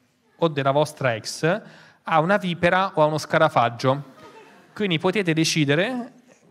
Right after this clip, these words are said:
quale dei due scegliere. In realtà sono due progetti di due zoo separati, uno di Sydney e uno inglese.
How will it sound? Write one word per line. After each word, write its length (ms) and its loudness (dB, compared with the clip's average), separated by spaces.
quale 240 0
dei 80 -4
due 160 -2
scegliere. 460 -6
In 60 -2
realtà 280 0
sono 220 -4
due 380 0
progetti 600 -4
di 100 -2
due 280 -4
zoo 160 -4
separati, 600 -4
uno 200 -6
di 100 -10
Sydney 460 -8
e 40 -6
uno 120 -6
inglese. 640 -8